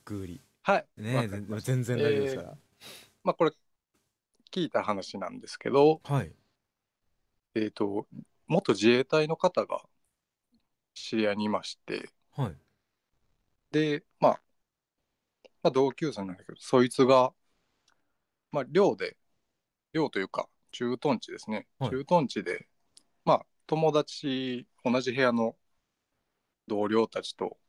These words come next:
Speaker 1: うん。
Speaker 2: 四人ぐらいで、まあ、なんか、だべってたみたいなんですね。
Speaker 1: はい。
Speaker 2: で、まあ、じゃあ、そろそろ寝ようかとなって、で、両脇にで、二段ベッドが壁際にあるみたいで、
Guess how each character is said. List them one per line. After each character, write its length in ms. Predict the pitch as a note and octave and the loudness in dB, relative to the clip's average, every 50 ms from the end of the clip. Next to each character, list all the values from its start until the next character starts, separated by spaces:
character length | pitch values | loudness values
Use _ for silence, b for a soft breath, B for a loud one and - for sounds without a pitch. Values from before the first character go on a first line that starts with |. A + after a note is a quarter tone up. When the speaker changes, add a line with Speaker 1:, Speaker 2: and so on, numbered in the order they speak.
| _ C#3 | _ -6
Speaker 1:
う 40 | |
ん。 180 | C3+ B2 G#2 G2+ - _ _ _ _ _ _ _ _ _ _ _ _ - | -6 -6 -6 -10 -18 _ _ _ _ _ _ _ _ _ _ _ _ -4
Speaker 2:
四 160 | B2+ B2 C3 | -2 0 0
人 260 | C3 B2+ B2+ B2+ A#2+ | 2 2 2 2 2
ぐ 120 | B2 B2+ | 4 4
ら 120 | G#2+ G2+ F#2+ | 4 4 2
い 80 | F#2 | 0
で、 320 | F2 G2+ G2 - - - _ _ _ _ _ _ _ _ _ _ _ _ _ _ _ _ _ _ | 0 -2 -2 -2 -4 -10 _ _ _ _ _ _ _ _ _ _ _ _ _ _ _ _ _ _
ま 80 | D#3 D3+ | 0 2
あ、 20 | |
な 100 | B2 A#2 | 2 2
ん 20 | - | 2
か、 120 | - - - - | 0 -4 -6 -6
だ 240 | - B2 A#2+ A#2 A2+ | -4 0 2 2 4
べ 120 | A2 A#2 | 2 0
っ 40 | - | -2
て 180 | _ - A2 | _ -4 -6
た 100 | - - | -6 -6
み 100 | - G#2 | -8 -8
た 140 | G2 - F#2+ | -4 -4 -2
い 40 | F#2 | -2
な 120 | - F#2+ | -2 -4
ん 20 | F#2+ | -6
で 60 | - | -8
す 120 | - - | -8 -6
ね。 140 | D#3+ F3+ - - | -6 -6 -6 -4
Speaker 1:
は 220 | C3 C3+ A2+ E2 | -4 -4 -4 -4
い。 40 | C#2 - _ _ _ _ _ _ _ _ _ _ _ _ _ _ _ _ _ _ _ _ - - F3+ F3 | -6 -14 _ _ _ _ _ _ _ _ _ _ _ _ _ _ _ _ _ _ _ _ -10 -6 -4 0
Speaker 2:
で、 440 | E3 F3 E3+ E3+ E3+ E3 E3 E3+ - - | 2 2 2 2 2 0 -2 -4 0 4
ま 200 | F3+ F3 C3+ - | 6 6 6 4
あ、 40 | - | 2
じ 100 | - B2+ | 2 2
ゃ 40 | A2 | 2
あ、 40 | G2+ | 2
そ 160 | - - C3+ | 2 0 0
ろ 80 | A#2+ A2 | 0 -2
そ 140 | - - | -2 -6
ろ 100 | F#2+ G2 | -6 -6
寝 160 | G2 G2+ G#2+ A2 | -2 0 2 2
よ 120 | A2 A2 | 2 2
う 20 | |
か 280 | - - - F2+ - - _ _ _ | 0 -2 -2 -4 -4 -4 _ _ _
と 140 | - - G2 | -14 -10 -8
な 120 | G2 F#2+ | -6 -6
っ 40 | - _ _ _ | -8 _ _ _
て、 300 | - - F3+ F3+ F3 - _ _ _ _ _ _ - - - - - _ - - _ _ _ _ _ _ _ _ _ _ _ _ _ _ _ | 0 2 4 4 2 0 _ _ _ _ _ _ -18 -18 -18 -20 -20 _ -20 -20 _ _ _ _ _ _ _ _ _ _ _ _ _ _ _
で、 420 | - D3 D3 C#3+ C#3+ D3 C#3+ C3+ - - | -4 -2 0 0 0 0 0 -2 -4 -4
両 240 | C3+ C#3 G3 A#3+ A#3 | 0 2 2 4 4
脇 240 | A3 G#3+ G#3 - F#3 | 2 2 2 2 0
に 160 | F#3 F3+ E3 | 0 2 4
で、 220 | D#3+ F#3 G3 G3 - | 4 4 2 2 -2
二 140 | D3 D#3+ F3+ | -2 2 4
段 240 | F3+ F3+ F3+ F3 D#3+ | 6 6 4 4 2
ベ 80 | D#3+ | -2
ッ 60 | D#3 - | -4 -4
ド 120 | - A2 G#2 | -4 -4 -2
が 120 | - - - _ _ _ _ | -2 -4 -4 _ _ _ _
壁 320 | - - C#3+ C#3 C#3+ C#3 | -2 0 2 4 2 2
際 280 | C3+ B2+ B2+ A#2+ A#2 A2+ | 0 -2 -2 0 0 0
に 160 | A2+ A2 G2 | -2 -2 -4
あ 80 | F2 F#2 | -6 -8
る 100 | F#2 F2 | -8 -8
み 120 | G2+ G2 - | -6 -4 -2
た 100 | G2 - | -2 -2
い 100 | - - | -4 -6
で、 240 | - - - - | -12 -12 -12 -14